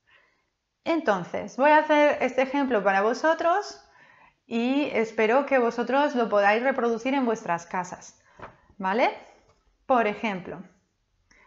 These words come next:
en la fotografía veo una cocina y a una chica sonriente que está cocinando. En la fotografía,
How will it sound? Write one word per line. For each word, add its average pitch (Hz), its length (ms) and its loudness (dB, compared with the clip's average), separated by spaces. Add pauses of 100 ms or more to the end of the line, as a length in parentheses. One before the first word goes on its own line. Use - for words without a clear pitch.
(440)
en 220 240 -4
la 214 100 2
fotografía 214 960 0 (580)
veo 240 880 0
una 214 340 -2
cocina 262 760 -2 (680)
y 214 80 -4
a 208 60 0
una 233 240 0
chica 240 400 -4
sonriente 226 1000 -2
que 208 180 -2
está 208 280 -2
cocinando. 180 960 -6 (500)
En 208 200 -4
la 202 100 2
fotografía, 208 960 2